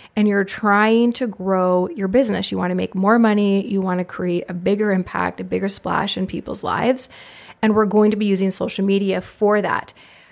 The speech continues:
But up until this point, you've probably thought about yourself as a fitness professional, as a personal trainer, as a group fitness instructor, as a health coach, a weight loss coach.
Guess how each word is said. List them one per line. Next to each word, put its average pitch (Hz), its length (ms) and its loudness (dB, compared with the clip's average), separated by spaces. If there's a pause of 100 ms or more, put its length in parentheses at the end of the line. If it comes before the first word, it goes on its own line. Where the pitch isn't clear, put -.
(640)
But 220 140 4
up 254 120 4
until 294 220 2
this 311 180 0
point, 208 240 -2
you've 202 140 -6
probably 269 300 -2
thought 240 300 0
about 220 200 0
yourself 196 440 -4 (100)
as 196 480 2
a 202 340 2
fitness 262 320 -2
professional, - 580 -6 (440)
as 202 180 2
a 202 200 4
personal 208 360 0
trainer, 214 320 0
as 185 140 -2
a 190 40 -4
group 190 200 -2
fitness 202 320 -4
instructor, 185 640 -4
as 196 180 -2
a 196 120 2
health 226 440 -4
coach, - 320 -2
a 202 120 2
weight 196 300 2
loss 175 300 -2
coach. 160 380 -4